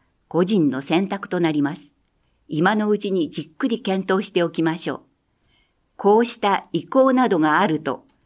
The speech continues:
必ずと言っていいほど固定電話が使えなくなるとの勧誘があり、悪質な勧誘が増える可能性があります。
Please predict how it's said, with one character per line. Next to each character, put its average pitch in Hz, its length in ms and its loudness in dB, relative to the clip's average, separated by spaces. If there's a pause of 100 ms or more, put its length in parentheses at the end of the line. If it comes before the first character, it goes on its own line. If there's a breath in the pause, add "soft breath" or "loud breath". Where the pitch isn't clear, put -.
(260)
必 226 140 0 (320)
ず 220 140 -4
と 165 140 2
言 160 100 4
っ - 20 -6
て 185 180 0
い 185 120 4
い 160 40 4
ほ - 160 -8
ど 139 220 -4 (400 soft breath)
固 165 180 0
定 220 240 4
電 190 240 2
話 156 140 2
が 156 180 0
使 220 380 0
え 226 60 0
な 220 160 0
く 208 160 -2
な 196 120 -2
る 165 140 -4
と 143 140 -2
の 139 100 2
勧 170 320 -2
誘 170 180 2
が 151 160 -2
あ 143 80 -4
り、 123 200 -10 (560)
悪 214 320 0
質 196 240 -4
な 190 160 0
勧 202 320 0
誘 202 200 6
が 180 260 -2 (200)
増 185 60 6
え 247 120 6
る 240 120 -2
可 160 160 -4
能 190 180 2
性 214 300 -2
が 190 160 2
あ 180 60 -2
り 170 120 0
ま 160 140 2
す。 - 240 -16